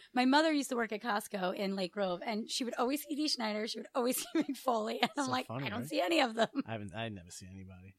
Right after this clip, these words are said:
Speaker 1: <laughs>
Speaker 2: But actually, Dee Snider's son played
Speaker 1: Oh,
Speaker 2: on
Speaker 1: Jesse,
Speaker 2: my
Speaker 1: I used to, um, I, I've seen his band a couple, his
Speaker 2: Oh,
Speaker 1: band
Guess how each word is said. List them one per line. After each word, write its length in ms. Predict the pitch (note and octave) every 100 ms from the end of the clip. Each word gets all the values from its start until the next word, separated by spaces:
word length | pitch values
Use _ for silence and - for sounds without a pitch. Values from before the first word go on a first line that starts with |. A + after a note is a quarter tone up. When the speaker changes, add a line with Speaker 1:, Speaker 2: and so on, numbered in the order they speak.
| -
Speaker 1:
<laughs> 240 | C#4 C#4+ -
Speaker 2:
But 140 | - C3
actually, 240 | D3 C#3+ C#3
Dee 120 | C#3+
Snider's 360 | - C#3+ A#2+ -
son 420 | - D3+ C3 A#2 _ _ _ _ -
played 280 | C#3+ C#3 C3+
Speaker 1:
Oh, 60 |
Speaker 2:
on 80 | G#3+
Speaker 1:
Jesse, 340 | A3+ A3 A#3+
Speaker 2:
my 100 | A#3
Speaker 1:
I 20 | A3+
used 260 | A#3 -
to, 60 | A3+
um, 540 | G3 F3+ E3+ E3 F#3+ -
I, 280 | G3 G3+ F#3+
I've 100 | F3+
seen 220 | A3+ G3
his 160 | E3+
band 200 | - -
a 40 | F4
couple, 200 | G3 -
his 160 | G3 G3
Speaker 2:
Oh, 60 |
Speaker 1:
band 80 | C3+